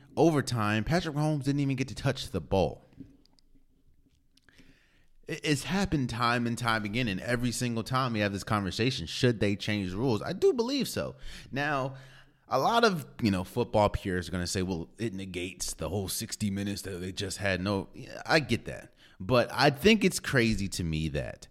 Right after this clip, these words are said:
a game where you have athletes at their top form and you have people playing as good as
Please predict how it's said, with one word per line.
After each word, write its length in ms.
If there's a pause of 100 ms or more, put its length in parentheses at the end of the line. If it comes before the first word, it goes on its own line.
(420)
a 80
game 680
where 140
you 140
have 340
athletes 560
at 200
their 160
top 480
form 380 (1400)
and 160
you 160
have 420
people 380
playing 440
as 300
good 380
as 480